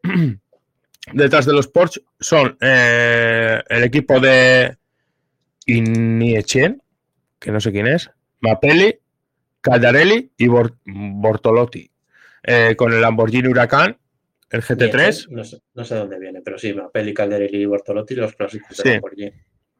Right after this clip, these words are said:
Speaker 1: Sí, sí, sí, esos son clásicos. Y luego,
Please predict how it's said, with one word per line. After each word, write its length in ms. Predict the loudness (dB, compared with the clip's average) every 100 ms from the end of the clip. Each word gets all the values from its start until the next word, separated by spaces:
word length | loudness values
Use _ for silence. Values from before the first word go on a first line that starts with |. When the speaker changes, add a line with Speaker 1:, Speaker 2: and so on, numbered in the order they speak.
| _
Speaker 1:
Sí, 360 | -4 0 0 -2 _ _ _
sí, 220 | -4 -2
sí, 100 | 0
esos 220 | 0 0 -2
son 160 | -2
clásicos. 480 | 0 -2 -2 -8 -14 -4
Y 100 | 2
luego, 320 | 4 4